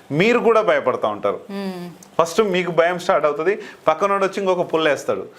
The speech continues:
Speaker 1: "అరే నువ్వు ఇది చేస్తే లాస్ అయిపోతావు," కానీ అక్కడ లాభం వచ్చే ఛాన్స్ ఉంటుంది నీకు.
Speaker 2: Hmm.
Speaker 1: కానీ ఇది జరుగుతుంది కాబట్టి
Speaker 2: భయం వస్తుంది.
Speaker 1: భయం.
Speaker 2: Hmm.
Speaker 1: ఈ తొమ్మిదో స్థానంలో జీరో ఉంటే, తొమ్మిది నంబర్ ఉన్నా సరే ఈ, ఈ స్థానం జీరో అయిపోతే నీకు అలాంటి భయం ఏర్పడుతుంది.
Speaker 2: ఓకే.
Speaker 1: అది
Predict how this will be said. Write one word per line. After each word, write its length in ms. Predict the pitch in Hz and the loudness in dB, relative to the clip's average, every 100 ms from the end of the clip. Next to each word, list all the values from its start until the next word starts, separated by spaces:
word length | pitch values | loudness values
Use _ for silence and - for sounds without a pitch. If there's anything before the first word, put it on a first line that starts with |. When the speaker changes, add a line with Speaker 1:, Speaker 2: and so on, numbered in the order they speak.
| - - | -20 -2
Speaker 1:
"అరే 120 | 170 | 0
నువ్వు 160 | 190 190 | 2 0
ఇది 200 | 175 165 | 2 2
చేస్తే 280 | 185 185 180 | 2 0 0
లాస్ 300 | 165 160 165 | 2 2 0
అయిపోతావు," 280 | 147 135 - | -4 -4 0
కానీ 160 | 202 | 0
అక్కడ 140 | 208 196 | 2 2
లాభం 380 | 175 190 220 | 2 2 2
వచ్చే 180 | 220 214 | 0 -2
ఛాన్స్ 340 | 226 202 208 208 | 0 -2 -2 -2
ఉంటుంది 260 | 190 180 | 0 0
నీకు. 220 | 139 104 | -4 -8
Speaker 2:
Hmm. 360 | 101 214 208 190 | -14 -14 -12 -4
Speaker 1:
కానీ 440 | 202 202 160 160 - - | -2 -2 -2 -6 -10 -10
ఇది 220 | 165 160 | -8 -2
జరుగుతుంది 480 | 160 160 180 165 143 | 0 2 2 0 2
కాబట్టి 320 | 127 208 220 | 2 2 2
Speaker 2:
భయం 240 | 240 240 | 2 2
వస్తుంది. 400 | 226 - - 208 | -4 -10 -10 -2
Speaker 1:
భయం. 300 | 196 190 208 | 2 4 2
Speaker 2:
Hmm. 920 | 151 - 214 214 202 185 175 170 - 127 | 0 -6 -10 -8 -6 -8 -10 -16 -6 -4
Speaker 1:
ఈ 40 | |
తొమ్మిదో 420 | 123 143 143 160 | 0 0 2 0
స్థానంలో 440 | 160 156 139 139 131 | 0 0 0 0 -2
జీరో 300 | 117 131 131 | 0 2 2
ఉంటే, 360 | 120 147 240 - - - - | 2 2 0 -2 -14 -4 0
తొమ్మిది 280 | 170 202 208 | 2 4 4
నంబర్ 300 | 196 190 165 | 2 2 2
ఉన్నా 420 | 123 135 185 214 | 0 0 2 2
సరే 380 | 214 226 277 311 - - - - | 2 2 2 -2 -12 -20 -18 -6
ఈ, 140 | 156 | -2
ఈ 220 | 143 135 | -2 -2
స్థానం 440 | 135 - 151 170 156 | -2 0 2 0 0
జీరో 220 | 160 165 | 2 4
అయిపోతే 520 | 160 156 123 233 269 - - 127 | 2 0 2 2 0 -8 -14 -8
నీకు 160 | 123 | 0
అలాంటి 240 | 123 123 110 | 0 0 -4
భయం 360 | 110 120 123 | -2 -2 -2
ఏర్పడుతుంది. 540 | 104 - 98 - - 208 | -6 -6 -8 -8 -14 -14
Speaker 2:
ఓకే. 340 | 196 180 175 | -12 -12 -4
Speaker 1:
అది 100 | 135 | -4